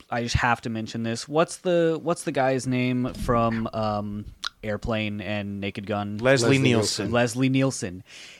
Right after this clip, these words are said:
Speaker 1: He is one of the funniest fucking people on the screen all the time, and it is because he's <laughs> not a comic actor. <laughs>
Speaker 3: Right.
Speaker 2: It's because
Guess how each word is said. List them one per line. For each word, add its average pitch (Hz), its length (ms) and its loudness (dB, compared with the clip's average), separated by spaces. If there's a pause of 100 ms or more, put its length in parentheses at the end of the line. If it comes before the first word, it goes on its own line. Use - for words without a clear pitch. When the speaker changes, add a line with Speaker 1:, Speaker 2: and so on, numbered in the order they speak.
(240)
Speaker 1:
He 240 300 6
is 180 160 6
one 160 180 6
of 143 60 0
the 123 100 4
funniest 180 720 6
fucking 131 340 4
people 127 440 2
on 160 240 4
the 190 80 2
screen 135 420 0 (140)
all 135 240 6
the 165 100 0
time, 127 480 0 (220)
and 156 140 2
it 196 100 -2
is 208 120 2
because 185 760 6 (160)
he's - 360 8
<laughs> 175 140 6
not 202 240 12
a 180 60 8
comic 147 420 4
actor. 156 420 6
<laughs> - 60 2 (380)
Speaker 3:
Right. - 180 6
Speaker 2:
It's - 120 2
because 170 300 4